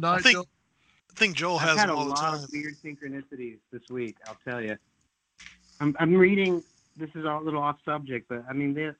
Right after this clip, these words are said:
Speaker 3: the synchronicities that have occurred, what, that one about the Noonday Demon happened today. Three days ago, I found out that me and my brother, who lives in Los Angeles, are reading the same book, and neither of us had ever mentioned it to each other. We got on the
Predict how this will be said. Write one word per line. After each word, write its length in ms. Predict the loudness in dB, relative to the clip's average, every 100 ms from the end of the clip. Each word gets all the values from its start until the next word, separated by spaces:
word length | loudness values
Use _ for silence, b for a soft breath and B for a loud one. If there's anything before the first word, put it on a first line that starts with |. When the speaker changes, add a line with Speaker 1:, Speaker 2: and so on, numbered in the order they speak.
| _
Speaker 3:
the 140 | -6 -6 _ -6
synchronicities 640 | -4 -2 -4 -2 -2 -2
that 80 | -4
have 100 | -6
occurred, 420 | -6 -2 0 0 -6 _ _ _
what, 180 | -10 -10 _ -4
that 140 | 0
one 400 | 2 2 2 0 -4
about 280 | 0 0 0 _ _ _ _ _ 0
the 60 |
Noonday 420 | 4 6 6 4 0
Demon 400 | -2 -2 -2 -4
happened 340 | -6 -6 -10 -10
today. 480 | -8 -6 -4 -6 -8 _ _ _ _ -4
Three 260 | 2 2
days 260 | 4 2 2
ago, 200 | 0 -2
I 80 | -2
found 240 | 0 0
out 100 | 0 -2
that 100 | -4
me 160 | -2
and 100 | 0
my 100 | 0
brother, 440 | 0 0 0 2 0
who 140 | -2
lives 200 | -4 -8
in 220 | -4 -4 -2
Los 180 | -4 -4 -2
Angeles, 440 | -6 -4 -6 -6 _
are 120 | -6 -4
reading 360 | 0 0 0
the 80 | -2 -2
same 240 | -2 -2
book, 280 | -2 -4 -4 -10 _ -12
and 140 | -4
neither 280 | -2 0 0
of 80 | 0
us 100 | -4 -6
had 120 | -6
ever 240 | -4 -2 -2
mentioned 340 | -2 -4 -4
it 140 | -6 -2
to 60 |
each 160 | -4 -2
other. 220 | -2 -2
We 100 | -2
got 140 | -2 -2
on 80 |
the 100 | -4